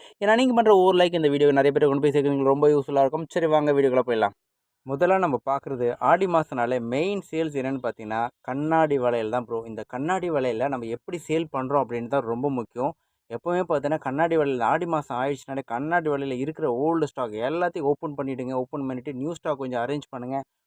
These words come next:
So, அதோட இதை மிக்ஸ் பண்ணி வைங்க. அப்பதான் நம்ம பழைய ஸ்டாக்லாம் வித்து காலி பண்ண முடியும். So, எப்பவுமே பார்த்தீங்கன்னா, ஆடி மாசம் ஆயிடுச்சுன்னா நம்ம பழைய ஸ்டாக்ஸ் எல்லாம் நம்ம தாராளமா காலி பண்ணிடலாம்.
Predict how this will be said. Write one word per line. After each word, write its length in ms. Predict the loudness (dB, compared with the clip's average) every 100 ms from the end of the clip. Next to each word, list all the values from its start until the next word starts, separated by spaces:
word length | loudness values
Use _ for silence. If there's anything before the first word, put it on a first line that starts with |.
| _
So, 40 | -4
அதோட 320 | -2 2 2
இதை 140 | 2 0
மிக்ஸ் 280 | -2 -6 -8
பண்ணி 160 | -6
வைங்க. 240 | -4 -4 -4
அப்பதான் 320 | -4 0 0
நம்ம 120 | 2 0
பழைய 260 | 0 0
ஸ்டாக்லாம் 400 | 0 -4 -4 -4
வித்து 200 | -6 -8 -4
காலி 240 | -2 -2
பண்ண 160 | -4 -8
முடியும். 300 | -6 -8 -10 _ _
So, 100 | -12 -10
எப்பவுமே 340 | -8 -4 -2
பார்த்தீங்கன்னா, 380 | 0 0 0 0
ஆடி 220 | 2 0
மாசம் 240 | -2 -2 -2
ஆயிடுச்சுன்னா 360 | -4 -6 -6
நம்ம 220 | -4 -4 -6
பழைய 260 | -4 -2 -2
ஸ்டாக்ஸ் 340 | -4 -8 -8
எல்லாம் 300 | -8 -4 -2
நம்ம 140 | -2 -2
தாராளமா 460 | 0 0 0 -2
காலி 240 | -2 -2 -2
பண்ணிடலாம். 400 | -8 -8 -8